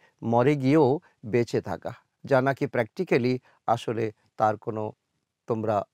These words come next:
রহস্য বুঝতে পারো না। আসলে তোমাদের মর্জিবা জন্ম। মানুষ যখন শরীর ছাড়ে, মানুষ যখন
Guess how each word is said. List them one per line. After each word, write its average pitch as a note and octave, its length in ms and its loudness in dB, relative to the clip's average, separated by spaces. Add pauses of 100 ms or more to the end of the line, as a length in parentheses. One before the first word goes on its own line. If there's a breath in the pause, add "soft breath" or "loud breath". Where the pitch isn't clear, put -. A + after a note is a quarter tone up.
(120)
রহস্য C3 420 0
বুঝতে G#2+ 340 -8
পারো D2+ 240 -6
না। - 160 -14 (640)
আসলে G2+ 320 -6
তোমাদের G#2 380 -4
মর্জিবা A2 500 0
জন্ম। A#2+ 440 -2 (440)
মানুষ F#3+ 340 4
যখন A#3 360 2
শরীর B2+ 380 0
ছাড়ে, B2 420 0 (840)
মানুষ B2 380 0
যখন B2+ 420 -2